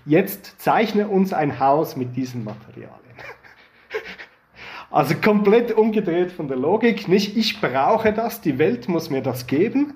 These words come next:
sondern „was habe ich in der Welt und jetzt mache ich was Tolles daraus“. Und ich war in dem Haus,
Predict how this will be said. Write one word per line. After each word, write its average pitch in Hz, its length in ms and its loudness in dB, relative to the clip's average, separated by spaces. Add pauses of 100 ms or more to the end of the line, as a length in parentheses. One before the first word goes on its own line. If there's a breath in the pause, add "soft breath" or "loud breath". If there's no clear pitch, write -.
(100)
sondern 143 420 0 (500 loud breath)
„was 208 280 0
habe 254 180 0
ich - 120 -4
in 220 80 -4
der 165 160 0
Welt 185 320 0 (260)
und 147 160 -4
jetzt 165 200 -2
mache 135 200 -4
ich - 140 -14
was 123 160 -12
Tolles 95 440 -16
daraus“. - 340 -18 (880 loud breath)
Und 160 160 2
ich 143 140 0
war 160 140 4
in 190 80 2
dem 180 160 4
Haus, 185 260 2